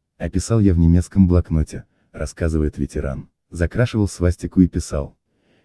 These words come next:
И вот однажды мы расшумелись, молодая учительница никак не могла нас успокоить. И закричала: "Все, я не могу больше вас терпеть. В воскресенье будет родительское собрание, чтобы все пришли,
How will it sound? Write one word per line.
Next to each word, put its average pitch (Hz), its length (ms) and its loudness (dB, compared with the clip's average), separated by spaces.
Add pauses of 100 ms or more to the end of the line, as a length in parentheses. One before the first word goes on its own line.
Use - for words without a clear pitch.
(140)
И 82 100 -4
вот 92 200 2
однажды 101 440 4
мы 101 200 6
расшумелись, 85 640 2 (260)
молодая 82 440 4
учительница 90 680 0
никак 80 340 0
не 92 80 0
могла 85 320 4
нас 78 220 -2
успокоить. - 640 -10 (220)
И - 80 -2
закричала: 87 760 -2 (220)
"Все, - 280 -2
я 85 200 2
не 85 100 4
могу 85 260 4
больше 92 360 0
вас 67 160 -6
терпеть. - 460 -10 (360)
В - 80 -10
воскресенье 92 640 2
будет 87 320 2
родительское 78 560 -2
собрание, 82 520 0
чтобы 80 300 -2
все 78 220 -6
пришли, 78 420 -6